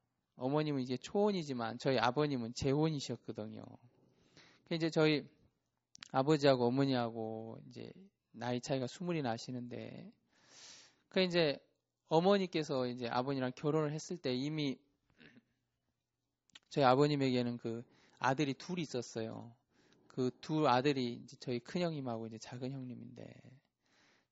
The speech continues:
저희 어머니하고 큰 형님하고 나이 차이가 채 열 살이 안 나요. 그 생각해보세요. 어느 날 어떤 아가씨가 왔는데, 어머니라고 왔는데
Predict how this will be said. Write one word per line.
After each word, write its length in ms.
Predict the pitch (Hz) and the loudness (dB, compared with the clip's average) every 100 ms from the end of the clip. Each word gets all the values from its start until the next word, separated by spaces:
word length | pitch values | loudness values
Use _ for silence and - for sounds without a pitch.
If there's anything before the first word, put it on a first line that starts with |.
| _ _ - 170 | _ _ -10 -2
저희 220 | 185 190 | 6 8
어머니하고 640 | 175 165 196 196 175 147 151 | 10 8 4 4 4 2 -2
큰 200 | - 226 | 0 2
형님하고 540 | 226 190 147 123 120 | 2 2 0 0 0
나이 300 | 113 113 135 | 0 -2 -2
차이가 540 | - 147 139 127 117 127 | -4 -4 -4 -4 -6 -8
채 300 | - 139 123 | -4 -4 0
열 160 | 120 | -2
살이 320 | 143 160 147 123 | 0 2 2 0
안 180 | 117 | -4
나요. 400 | 123 120 110 113 - - - _ _ _ _ - _ - _ - | -6 -6 -8 -12 -16 -20 -20 _ _ _ _ -20 _ -20 _ -2
그 80 | |
생각해보세요. 580 | 175 233 240 233 190 165 | 4 8 8 6 4 4
어느 140 | 156 190 | 4 6
날 640 | 185 151 147 143 127 127 - | 6 6 6 4 0 -4 -8
어떤 460 | 156 - 156 139 208 _ | -8 -2 -2 -2 -10 _
아가씨가 520 | - 156 180 - 185 135 | 0 2 0 0 4 6
왔는데, 560 | 123 131 151 143 120 - | 4 2 -2 0 -2 -2
어머니라고 540 | - 135 156 165 147 131 | -2 0 2 2 0 0
왔는데 840 | 117 123 135 127 113 117 117 | -4 -6 -10 -8 -8 -8 -12